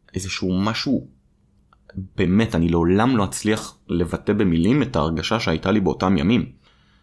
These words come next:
זה לא היה חיים, זה היה איזושהי דמות ש-,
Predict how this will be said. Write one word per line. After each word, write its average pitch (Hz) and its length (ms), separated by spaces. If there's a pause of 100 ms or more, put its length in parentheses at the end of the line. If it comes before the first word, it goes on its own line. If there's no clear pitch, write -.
(560)
זה 90 220
לא 95 120
היה 139 140
חיים, 107 480 (380)
זה 87 240
היה 98 360 (280)
איזושהי 101 480
דמות 101 460 (800)
ש-, - 380